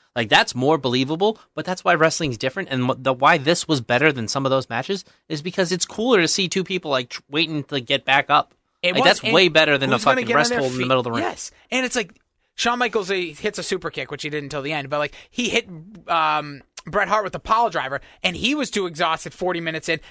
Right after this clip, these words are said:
Speaker 2: to even think about pinning him. And same thing, Bret Hart did, like, the, um, figure four around the, the ring post, which is such an innovative move,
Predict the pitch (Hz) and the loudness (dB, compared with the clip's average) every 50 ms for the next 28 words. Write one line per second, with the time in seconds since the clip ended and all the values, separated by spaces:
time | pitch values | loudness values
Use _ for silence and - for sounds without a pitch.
0 | - - 240 233 214 226 208 170 147 - - - 285 254 392 262 202 156 - - | -8 -6 -4 -4 -4 -4 -6 -8 -14 -10 -6 -4 -4 -2 -2 -2 -2 -2 -4 -6
1 | - 151 131 123 123 127 127 - - - - 214 196 262 262 240 269 208 170 226 | -10 -10 -10 -10 -12 -14 -16 -18 -12 -10 -8 -4 -2 -2 -2 -2 -4 -2 -2 0
2 | 240 240 240 233 - 226 226 196 208 196 - - - - _ - 175 190 202 196 | 0 0 0 0 0 -2 0 0 -2 -2 -4 -8 -18 -20 _ -10 -8 -6 -6 -4
3 | 190 185 180 - 185 175 165 160 156 151 147 143 135 139 _ _ - - - - | -4 -4 -2 0 0 0 2 0 0 -2 -2 -6 -10 -16 _ _ -18 -16 -4 -2
4 | 233 240 202 214 208 - 233 226 220 202 190 190 190 185 185 180 175 175 170 160 | -2 0 0 0 -2 0 0 0 0 0 2 2 2 0 0 -2 -4 -4 -2 -4
5 | 160 160 160 151 160 160 156 170 254 269 233 - 170 143 135 - 156 - - 135 | -4 -6 -4 -2 -2 -2 0 0 0 0 -2 -2 -4 -4 -4 -6 -6 -6 -6 -4
6 | - - 202 196 - 170 156 147 147 143 139 139 139 135 135 135 135 131 135 - | -2 -2 -2 -2 -2 -4 -4 -4 -4 -4 -2 -2 -2 -2 -4 -4 -4 -6 -6 -6